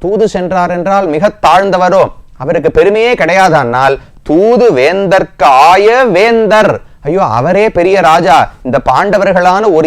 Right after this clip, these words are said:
இந்திரபிரஸ்தத்துக்கு ராஜா, பகவான் இந்த உலகத்துக்கே அரசனாக இருந்தாலும், லோகநாதனாக இருந்தாலும், தன்னுடைய பக்தர்களுக்காக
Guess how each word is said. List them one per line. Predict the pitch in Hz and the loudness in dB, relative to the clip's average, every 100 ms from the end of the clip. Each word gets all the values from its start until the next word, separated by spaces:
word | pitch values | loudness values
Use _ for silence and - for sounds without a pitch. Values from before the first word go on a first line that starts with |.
| 139 | 0
இந்திரபிரஸ்தத்துக்கு | 170 233 - 202 - 196 208 196 196 | 0 0 0 -4 -4 -6 -4 -2 0
ராஜா, | 160 165 143 - - 113 | 0 2 0 -2 -12 -6
பகவான் | 120 143 180 196 208 | -4 0 0 0 -2
இந்த | 180 156 135 | -2 -2 0
உலகத்துக்கே | 180 208 - - 208 - 233 180 | 0 0 0 -2 -4 0 0 0
அரசனாக | 175 - 202 185 185 165 | -2 -2 -4 -2 -2 -2
இருந்தாலும், | 170 165 160 160 139 - - 120 | -2 0 0 0 -2 -6 -12 -2
லோகநாதனாக | 139 196 233 208 147 165 208 202 208 220 226 156 | 2 2 2 0 0 0 0 -2 0 0 0 0
இருந்தாலும், | 175 170 151 139 139 143 - - 135 | 0 0 0 0 -2 -4 -8 -10 -6
தன்னுடைய | 139 135 123 123 107 | -4 -4 -2 -2 -4
பக்தர்களுக்காக | 113 - 156 156 156 160 - 180 185 208 | -8 -6 -2 0 0 -2 -2 0 2 2